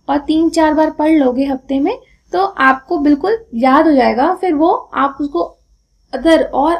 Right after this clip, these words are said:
हायर और higher level की चीज़ें समझने में अपना दिमाग लगाओगे, नहीं तो यहीं पे अटके रह जाओगे। तो basically बात यह है कि इनको आप एक बार याद कर लो। धीरे धीरे जब ये चीज़ें याद रहेंगी तभी आप इससे एक step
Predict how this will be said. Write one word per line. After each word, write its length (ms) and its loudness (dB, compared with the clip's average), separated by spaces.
हायर 480 2
और 240 -2
higher 300 0
level 260 0
की 180 -4
चीज़ें 360 -4
समझने 380 2
में 140 4
अपना 200 -2
दिमाग 400 0
लगाओगे, 420 -2
नहीं 120 2
तो 140 0
यहीं 280 4
पे 100 0
अटके 280 0
रह 160 -2
जाओगे। 320 -8
तो 100 -8
basically 680 -4
बात 280 -4
यह 140 0
है 80 -2
कि 80 -8
इनको 360 -2
आप 380 -10
एक 160 -12
बार 200 -4
याद 280 2
कर 120 -4
लो। 120 -2
धीरे 280 0
धीरे 220 0
जब 180 0
ये 240 2
चीज़ें 240 0
याद 360 0
रहेंगी 360 0
तभी 240 2
आप 260 0
इससे 240 -2
एक 200 -4
step 280 -6